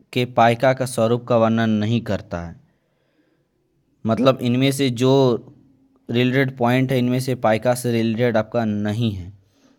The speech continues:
यह नृत्य केवल पुरुषों द्वारा सदस्य की-, किया जाता है। नर्तकों को एक हाथ में तलवार, दूसरे में हाथ में शील्ड होता है। यह नृत्य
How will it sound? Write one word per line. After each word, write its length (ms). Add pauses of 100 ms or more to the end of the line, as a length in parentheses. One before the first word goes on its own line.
(140)
यह 320
नृत्य 380
केवल 280
पुरुषों 440
द्वारा 240
सदस्य 420
की-, 260
किया 280
जाता 300
है। 380
नर्तकों 580
को 80
एक 200
हाथ 100
में 240
तलवार, 380
दूसरे 440
में 280
हाथ 280
में 120
शील्ड 340
होता 360
है। 220 (560)
यह 220
नृत्य 520